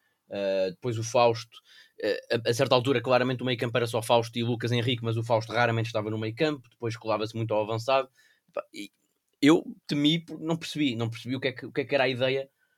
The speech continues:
ali naquela altura, mas de facto o final do jogo, lá está, ehm, um jogo jogado foi zero à Académica nesse, nesse, nesse período final do encontro. E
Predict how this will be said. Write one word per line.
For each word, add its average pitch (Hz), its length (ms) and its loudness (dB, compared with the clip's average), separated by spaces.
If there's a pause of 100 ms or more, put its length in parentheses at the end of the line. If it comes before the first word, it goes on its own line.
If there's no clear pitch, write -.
(140)
ali 135 140 -8
naquela 139 300 2
altura, 143 460 2
mas 113 160 -2
de - 80 -12
facto 120 260 -4
o 117 60 -8
final 117 320 -2
do 113 100 -2
jogo, 123 500 -4 (520)
lá 101 120 -2
está, 156 340 -2 (160)
ehm, 82 600 -10 (100)
um 107 160 -6
jogo 117 180 -2
jogado 120 560 0 (1040)
foi 110 140 -2
zero 80 280 -2 (100)
à 78 100 -12
Académica 82 420 -8
nesse, 85 240 -8
nesse, 87 440 -10
nesse 92 520 -10
período 95 360 -8 (220)
final 90 320 -6
do 90 80 -10
encontro. 87 360 -10 (340)
E 104 140 -12